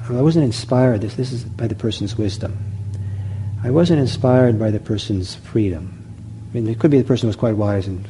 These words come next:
quite free, um, um, or the person's kindness or its love, or many things that you could maybe, you maybe look for. But the thing that stood out for me, that inspired me at the time,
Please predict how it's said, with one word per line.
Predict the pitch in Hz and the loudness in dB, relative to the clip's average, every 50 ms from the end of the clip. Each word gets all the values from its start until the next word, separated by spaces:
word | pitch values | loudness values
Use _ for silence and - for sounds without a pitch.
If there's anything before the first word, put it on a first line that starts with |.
| - | -10
quite | - - 101 95 | -8 -6 -6 -6
free, | - - - 143 127 101 90 98 104 - - - - - - - - - - - - - - - - - | -8 -4 -2 -2 0 0 -2 -6 -10 -12 -16 -18 -18 -16 -16 -14 -14 -14 -14 -14 -14 -16 -16 -18 -14 -8
um, | - 139 117 107 101 98 95 95 80 - - - - - - - | -4 -2 -2 0 0 -2 -2 -4 -6 -12 -16 -20 -20 -18 -10 -8
um, | 120 110 104 101 98 98 95 95 98 95 92 98 - - - | -6 -6 -6 -6 -6 -6 -8 -8 -8 -10 -10 -12 -12 -10 -4
or | 143 120 | -2 0
the | 107 107 | 0 2
person's | - - 117 - - 107 - | 2 2 2 2 0 -2 -4
kindness | - - - 117 110 113 110 107 104 98 98 - - - | -4 -4 -2 0 2 2 2 2 2 0 -2 -4 -8 -8
or | 98 92 90 87 | -8 -6 -6 -8
its | 90 - - | -8 -4 -2
love, | 107 107 104 104 101 101 98 90 90 - - | -2 0 0 0 0 0 -2 -4 -6 -10 -12
or | 87 87 87 87 - - - - - - - - - - - - - | -12 -12 -12 -14 -18 -20 -20 -20 -20 -20 -20 -20 -20 -20 -20 -14 -6
many | - 131 135 147 131 | -2 0 2 2 2
things | - 139 123 110 | 2 2 2 2
that | 120 110 110 - | 0 -2 0 -2
you | 123 113 120 | -4 -4 -4
could | - - 135 131 | -4 -2 2 4
maybe, | 139 131 117 110 - - - | 4 4 4 2 0 -6 -4
you | - 117 104 | -4 -2 -2
maybe | 110 110 104 101 98 | 0 -2 -2 -2 -2
look | 101 113 117 - | -4 -4 -6 -6
for. | - - 95 92 - - - - - - - - - - - | -8 -8 -8 -8 -10 -14 -20 -20 -20 -20 -20 -20 -20 -8 -4
But | - 120 | 0 0
the | 127 123 | 0 2
thing | - - 208 202 | 2 2 2 2
that | 190 160 | 2 2
stood | - - - 151 139 | 0 0 0 2 2
out | 131 127 131 127 - | 4 2 0 -2 -2
for | - 135 | -2 0
me, | 113 107 | 0 0
that | 101 107 104 | 0 -2 -4
inspired | 110 95 - - 139 135 123 120 110 | -4 -6 -4 -2 0 2 2 2 4
me | 113 139 147 135 | 4 4 4 2
at | 107 | 0
the | - 98 | -2 -4
time, | - - 127 123 123 107 95 87 95 98 | -4 -2 -2 0 0 -2 -2 -4 -6 -10